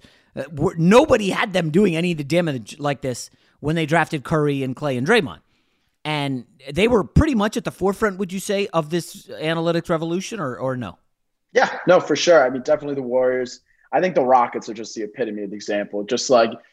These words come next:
Speaker 2: taking it to the next level, just shooting, like, ninety-five threes. <laughs> Okay, obviously it's exaggeration,
Speaker 1: Yeah.
Speaker 2: but, like, just taking it overboard, like, "Okay, we know our most efficient play is a Harden iso, so we're just gonna run a Harden iso every single time we can." Um, yeah, I mean,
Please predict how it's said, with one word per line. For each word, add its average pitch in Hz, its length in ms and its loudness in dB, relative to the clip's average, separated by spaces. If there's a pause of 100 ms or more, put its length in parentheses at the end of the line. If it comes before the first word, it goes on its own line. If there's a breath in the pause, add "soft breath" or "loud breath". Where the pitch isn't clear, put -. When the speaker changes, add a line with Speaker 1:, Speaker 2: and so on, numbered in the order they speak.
(140 soft breath)
Speaker 2:
taking 160 300 4
it 139 100 4
to 143 80 -2
the 139 80 6
next 123 280 4
level, 113 300 4
just 110 180 -10
shooting, 117 280 -4
like, 107 160 -6
ninety-five 113 720 0
threes. 123 420 -2
<laughs> - 0 -
Okay, 208 240 0
obviously 113 300 0
it's - 120 -20
exaggeration, 123 520 0
Speaker 1:
Yeah. 123 60 -6
Speaker 2:
but, 151 140 2
like, 151 260 6 (260 loud breath)
just 170 180 -2
taking 175 280 2
it 156 120 -2
overboard, 139 520 2
like, 131 180 0
"Okay, 156 300 4
we 139 180 -2
know 147 160 4
our 135 80 4
most 143 240 0
efficient 139 380 -8
play 135 180 4
is 120 100 -2
a 120 60 -2
Harden 127 300 0
iso, 131 340 0
so 135 140 -4
we're 143 120 4
just 135 160 -2
gonna 131 140 -4
run 135 160 2
a 110 60 0
Harden 131 240 2
iso 131 300 -2 (100)
every 131 180 -4
single 123 260 -10
time 113 280 -2
we 104 100 -18
can." 95 200 -4 (600)
Um, 98 400 0 (480 loud breath)
yeah, 190 160 6
I 156 120 -4
mean, 156 360 -4